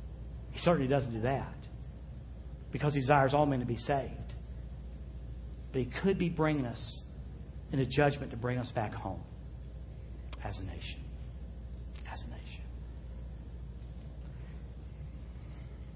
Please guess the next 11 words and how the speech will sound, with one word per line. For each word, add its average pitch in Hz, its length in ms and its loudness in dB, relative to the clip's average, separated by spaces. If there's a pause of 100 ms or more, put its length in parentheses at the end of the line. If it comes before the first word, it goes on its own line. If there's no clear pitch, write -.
(680)
Dwayne, 160 220 6
do 165 60 6
you 175 140 4
pray 165 200 4
every 156 140 6
day 151 160 6
for - 80 -2
Barack 143 260 4
Obama? 143 420 4 (1120)
I - 60 -6
don't. - 200 -6